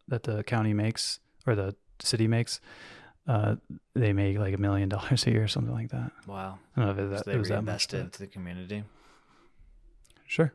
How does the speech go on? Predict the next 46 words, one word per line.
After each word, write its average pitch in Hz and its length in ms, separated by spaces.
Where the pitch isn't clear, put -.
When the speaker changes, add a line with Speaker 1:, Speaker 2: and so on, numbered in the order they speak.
Speaker 2:
They 85 100
put - 240
rocks 85 440
on 85 160
the 85 40
sidewalk 87 560
so 82 200
homeless 87 260
people 90 260
can't 85 300
ca-, 87 300
camp 87 260
there. 92 160
<laughs> - 160
Speaker 1:
There's 147 140
a 139 60
lot 123 120
of 101 60
parks. - 440
Speaker 2:
There's 98 140
a 87 40
lot 78 100
Speaker 1:
There's 127 100
Speaker 2:
of 131 60
Speaker 1:
no 135 40
Speaker 2:
parks. 117 140
Speaker 1:
homeless 120 200
people. - 240
Speaker 2:
That's - 160
true. 78 260
Speaker 1:
<laughs> 214 140
Speaker 2:
The 120 60
parks 156 320
are - 40
pretty 85 260
nice. - 360
Speaker 1:
Uh, 156 60
actually, 190 580
they 156 140
could 185 200
do 214 140
more 139 220
about, 117 260
like, 107 220
car 123 220
theft. - 400